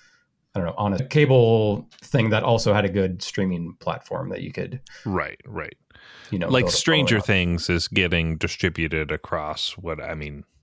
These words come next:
Speaker 2: Netflix is a global brand at this point, but, like, you, Pat, your point is, like, it kinda has to be a mega hit in order to kind of break out of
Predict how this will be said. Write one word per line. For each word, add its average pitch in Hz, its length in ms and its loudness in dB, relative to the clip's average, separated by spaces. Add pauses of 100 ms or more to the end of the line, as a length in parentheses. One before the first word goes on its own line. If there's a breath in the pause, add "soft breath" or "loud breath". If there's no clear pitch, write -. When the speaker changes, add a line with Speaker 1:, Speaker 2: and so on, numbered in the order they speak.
Speaker 2:
Netflix 87 380 -2
is 104 120 -4
a 95 60 -4
global 80 300 -2
brand 76 300 -4
at 80 60 -2
this - 140 -6
point, - 240 -8
but, - 200 -6
like, 78 360 -4 (640 loud breath)
you, 110 560 -4
Pat, 98 240 0
your 98 100 0
point 85 240 -4
is, 78 180 -6
like, 78 240 -4
it 95 160 -2
kinda 92 220 -2
has 85 200 -4
to 92 80 -2
be 80 220 -2
a 76 60 -4
mega 78 520 0
hit - 640 -6 (560)
in 80 120 -4
order 73 260 -4
to 82 120 -10
kind 76 320 -8
of 69 480 -10 (160)
break 85 520 0
out 82 340 0
of 73 420 -2